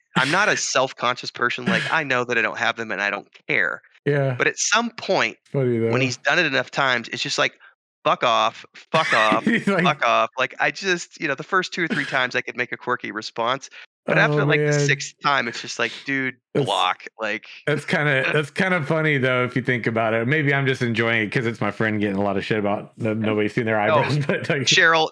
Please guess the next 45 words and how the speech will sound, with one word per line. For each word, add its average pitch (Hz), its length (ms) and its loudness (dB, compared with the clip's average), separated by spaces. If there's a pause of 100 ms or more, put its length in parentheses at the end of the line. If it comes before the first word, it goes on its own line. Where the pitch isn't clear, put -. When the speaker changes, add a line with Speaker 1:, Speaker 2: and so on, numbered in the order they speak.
Speaker 1:
this 180 140 0
is 170 100 -2
so 156 180 0
funny. 123 280 0
My 160 220 2
wife 131 360 0
Speaker 2:
<laughs> - 60 -2
Speaker 1:
has - 180 -8
actually 104 440 -4
even 101 300 -8
said 107 300 -4
to - 80 -4
me, - 60 -2
Speaker 2:
Uh, - 100 -2
Speaker 1:
she's 123 240 -6
like, 120 180 -2
Speaker 2:
<laughs> - 400 -4
Speaker 1:
"You 214 100 4
Speaker 2:
you - 20 2
Speaker 1:
could - 100 0
Speaker 2:
gotta 170 140 2
Speaker 1:
totally 277 340 2
go 208 420 2
and 175 200 0
get, 208 260 2
like, 160 160 4
Speaker 2:
<laughs> 254 320 -2
Speaker 1:
uh, 143 520 2 (140)
uh, 123 260 2
implants 180 680 -2
now. 135 220 2
They'll 135 160 -2
take 170 240 0
care 156 260 4
of 233 80 4
shit 233 120 2
in 220 120 2
the 208 60 2
Speaker 2:
<laughs> - 0 -
Speaker 1:
back 156 180 4
of - 80 -12
your 151 120 -6
neck." 156 380 0
And, 135 120 -4
like, 127 200 0